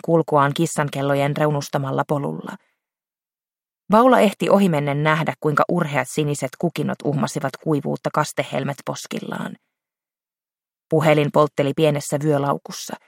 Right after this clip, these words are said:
jonka hän oli heittänyt moderniin tyyliin olan yli. Hän ei kuitenkaan pysähtynyt kuvaamaan kissankelloja, sillä hyönteiset suorastaan jahtasivat häntä. Vaula kiristi tahtia entisestään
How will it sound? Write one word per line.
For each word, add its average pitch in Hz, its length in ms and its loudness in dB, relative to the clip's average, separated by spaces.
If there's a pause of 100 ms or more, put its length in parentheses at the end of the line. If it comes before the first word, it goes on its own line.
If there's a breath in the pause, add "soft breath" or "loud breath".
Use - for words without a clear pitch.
(360)
jonka 175 180 4
hän 196 180 6
oli 170 180 6
heittänyt 165 460 2
moderniin 147 560 4
tyyliin 143 420 2
olan 147 360 -2
yli. 156 240 -6 (1040)
Hän 190 140 6
ei 196 100 6
kuitenkaan 185 560 4
pysähtynyt 170 540 2
kuvaamaan 151 600 4
kissankelloja, 143 800 -6 (480 soft breath)
sillä 165 240 4
hyönteiset 160 540 2
suorastaan 147 560 -2
jahtasivat 151 580 -2
häntä. 160 340 -8 (1200)
Vaula 165 320 8
kiristi 180 380 2
tahtia 151 480 0
entisestään 160 840 -4